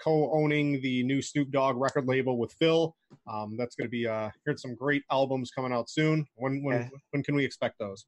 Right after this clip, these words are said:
Speaker 2: New stuff. I mean, we're, we're, uh, we're in the lab creating hits, but, uh, look for it in the next few months. New, new album dropping soon.
Speaker 1: S-, as soon as football ends, uh, look for that to hit your, hit your local stores when, uh,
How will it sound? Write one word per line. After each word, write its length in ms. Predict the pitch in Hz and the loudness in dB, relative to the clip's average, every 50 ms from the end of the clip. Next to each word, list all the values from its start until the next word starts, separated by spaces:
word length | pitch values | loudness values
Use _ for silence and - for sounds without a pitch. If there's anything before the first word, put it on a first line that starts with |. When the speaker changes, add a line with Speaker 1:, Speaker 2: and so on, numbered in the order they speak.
| _ - | _ -2
Speaker 2:
New 160 | 160 185 185 | 0 0 0
stuff. 340 | 180 - - 185 170 165 175 | 0 0 0 2 2 2 2
I 100 | 180 170 | 0 0
mean, 160 | 175 170 165 | 0 0 2
we're, 240 | 170 175 175 170 165 | 2 2 2 2 2
we're, 360 | 160 165 165 160 160 156 151 | 0 0 2 2 2 4 4
uh, 240 | 151 147 143 143 143 | 4 4 4 2 0
we're 140 | 147 156 165 | 0 0 0
in 80 | 156 151 | 0 0
the 60 | 147 | 0
lab 440 | 139 139 135 131 131 131 131 131 127 113 - - - - - - - - - - - | 2 2 2 2 2 2 0 -2 -6 -12 -14 -16 -16 -18 -18 -20 -20 -20 -20 -20 -16
creating 340 | - - 135 135 131 123 113 | -6 -4 -2 -2 -2 -4 -4
hits, 420 | 117 127 120 113 - - - - - | -4 -4 -4 -6 -8 -12 -14 -10 -4
but, 200 | 123 120 117 117 | -2 -2 0 0
uh, 260 | 113 113 113 110 - - - _ - | 2 2 2 0 0 -2 -8 _ -8
look 180 | 147 143 143 | -8 -8 -8
for 160 | - - 131 | -4 -4 -2
it 40 | 123 | -2
in 40 | 117 | -2
the 80 | 117 117 | -2 -4
next 220 | 113 113 113 - | -6 -6 -8 -8
few 140 | - 120 110 | -8 -4 -4
months. 380 | 110 110 110 107 107 - - | -2 -2 -2 -4 -6 -8 -10
New, 220 | 120 117 117 117 113 | -8 -8 -6 -6 -4
new 220 | 113 110 110 110 | -4 -2 -2 -2
album 220 | 107 104 101 107 104 | -2 -4 -6 -8 -8
dropping 380 | 98 107 101 104 - - 98 | -6 -4 -4 -4 -6 -8 -12
soon. 220 | 98 - - 104 98 | -14 -12 -12 -12 -8
Speaker 1:
S-, 80 | 98 | -8
as 180 | - - 139 - | -8 -8 -8 -2
soon 200 | - 165 170 160 | 0 2 4 4
as 100 | 151 - | 2 2
football 500 | - 165 156 160 - 139 135 131 127 127 | 0 -2 -2 0 2 2 4 4 4 2
ends, 360 | 135 127 127 123 123 117 110 | 0 0 -2 -2 -2 -2 -2
uh, 220 | 117 113 113 113 113 | -2 -2 -2 -2 -4
look 180 | 127 123 123 123 | -4 -4 -4 -2
for 100 | - 131 | -2 0
that 160 | 123 117 113 | 0 0 0
to 180 | - 117 110 110 | -2 -2 -2 0
hit 140 | 107 127 120 | -2 -2 -4
your, 100 | 110 110 101 113 135 - _ | -4 -6 -8 -10 -12 -6 _
hit 140 | 156 165 170 | -2 -2 0
your 120 | 160 139 135 | 0 0 2
local 260 | 135 127 104 117 117 | 0 0 0 -4 -6
stores 400 | - - 123 117 110 110 107 101 | -6 -4 -2 -2 -2 -2 -4 -6
when, 160 | 110 107 107 | -6 -6 -6
uh, 140 | 104 104 | -8 -8